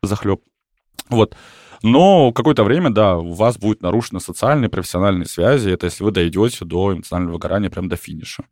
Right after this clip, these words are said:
А, опять же, ещё история ж того, что вы можете уйти в депрессию вообще. Тут тоже в тревожное расстройство вы можете скатиться. Там куда угодно можете пойти. Там, знаете ли, <laughs> путей и дорожек много. Удивительный мир, а, психиатрии.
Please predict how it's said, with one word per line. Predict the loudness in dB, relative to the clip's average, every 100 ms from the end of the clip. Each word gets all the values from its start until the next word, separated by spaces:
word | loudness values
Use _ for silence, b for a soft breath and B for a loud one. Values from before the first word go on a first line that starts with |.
| b b b b _ _ _ _ _ _ -6 4
А, | 6 6
опять | 6 6 6
же, | 6 4
ещё | 2 2 2
история | 2 2 2
ж |
того, | 2 0 2
что | 0
вы | 2
можете | 0 0
уйти | -4 -2
в |
депрессию | -4 0 0 0 -6 -8
вообще. | -8 -8 -10 -12
Тут | -10
тоже | -6 -6 -8 -14 -18
в | -4
тревожное | 0 2 2 0 -2
расстройство | -4 -4 -4 -4 -12
вы |
можете | -12 -12 -10
скатиться. | -6 -6 -8 -12
Там | -8 -4
куда | 0 0
угодно | 2 2 2 -2
можете | -4 -10 _
пойти. | 0 0 -2
Там, | 2 2 4
знаете | 4 4 4
ли, | 4
<laughs> | 6 2 0 -6 2
путей | 4 6 6
и |
дорожек | 8 8 8 6 4
много. | 6 6 6 6
Удивительный | 6 4 2 2 2
мир, | 4 2 -2 B B B B
а, | 2 2
психиатрии. | 0 2 2 4 2 0 0